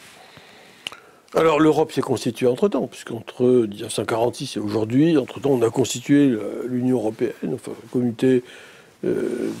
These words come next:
du charbon et de l'acier, puis, euh, puis l'Union européenne.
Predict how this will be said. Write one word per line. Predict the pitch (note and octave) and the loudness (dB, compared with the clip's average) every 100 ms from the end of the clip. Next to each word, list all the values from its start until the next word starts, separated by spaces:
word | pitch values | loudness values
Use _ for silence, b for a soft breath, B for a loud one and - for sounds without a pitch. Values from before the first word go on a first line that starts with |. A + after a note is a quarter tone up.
| B2+ | -10
du | |
charbon | - A2 A2+ B2 | -6 -2 0 0
et | |
de | A#2 | 2
l'acier, | A#2 - C3 C3 | -2 2 2 2
puis, | - - A#2+ C3+ A#2+ | -2 -2 2 4 2
euh, | G#2 G2 F#2 F2+ B2+ B2 | -2 -6 -8 -8 -8 -10
puis | - C3 | -8 -6
l'Union | A#2+ A2+ A#2+ | -4 -2 -2
européenne. | A2+ A2 E3+ | -2 -2 -4